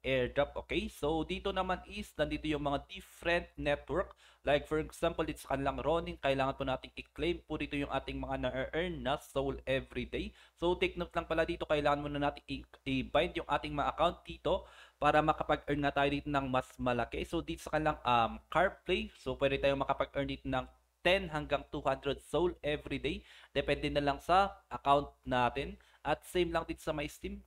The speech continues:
kailangan nating i-bind dito yung ating mga account. Pwede tayong makapag-earn dito ng ten soul hanggang two hundred soul. Depende na lang kung gaano katagal yung ating mga, um, Steam account. Siyempre, kailangan din nating i-bind yung ating mga MetaMask, yung ating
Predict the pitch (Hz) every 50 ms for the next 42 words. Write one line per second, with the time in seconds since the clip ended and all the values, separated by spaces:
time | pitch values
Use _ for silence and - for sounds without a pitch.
0 | _ - 139 139 139 143 139 143 143 143 - - 147 143 139 139 - 143 - 135
1 | 127 - 135 143 143 135 - _ _ - 147 143 143 135 135 127 - 135 - 147
2 | 151 143 147 156 - 147 156 - - 135 123 127 123 131 127 127 123 - 131 -
3 | - 120 - _ _ _ _ _ _ _ _ _ - - 156 160 165 160 151 165
4 | 151 143 139 135 - - 170 180 170 170 - 156 156 156 151 135 127 120 123 120
5 | - - 131 131 131 131 131 123 - - - 143 165 190 - - - - - -
6 | - _ - 143 143 156 151 147 151 151 147 147 143 143 139 - - 139 131 -
7 | 127 113 123 135 139 139 131 - _ _ - 156 156 156 175 180 - - - 131
8 | 123 135 135 135 131 131 131 101 123 131 - - 139 131 120 120 127 139 151 160
9 | 165 - _ _ - 123 120 113 110 107 104 101 - - - - - - 170 165
10 | - - - - 160 202 - - - _ _ - - 113 117 113 - 117 123 -
11 | - - - - - _ - 131 143 147 143 147 143 147 143 139 139 147 - 135
12 | 123 143 143 139 135 139 - 127 127 - 139 135 135 127 123 120 120 117 131 123
13 | - 165 156 143 143 190 196 - - 131 127 - - 120 - 131 127